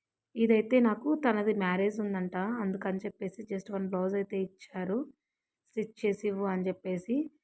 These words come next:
ఇదైతే స్టిచ్ చేసి నేను ఇచ్చాను, "ఇప్పుడే కుదిరింది" అని చెప్పిందనమాట.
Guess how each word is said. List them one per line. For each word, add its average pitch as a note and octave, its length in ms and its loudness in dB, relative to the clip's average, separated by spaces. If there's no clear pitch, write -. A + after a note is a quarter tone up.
ఇదైతే G#3+ 380 2
స్టిచ్ G3 300 -2
చేసి G#3 240 -4
నేను F#3+ 200 -2
ఇచ్చాను, F#3+ 520 -4
"ఇప్పుడే G#3 340 -4
కుదిరింది" F#3 540 0
అని F#3 180 0
చెప్పిందనమాట. F3 680 -4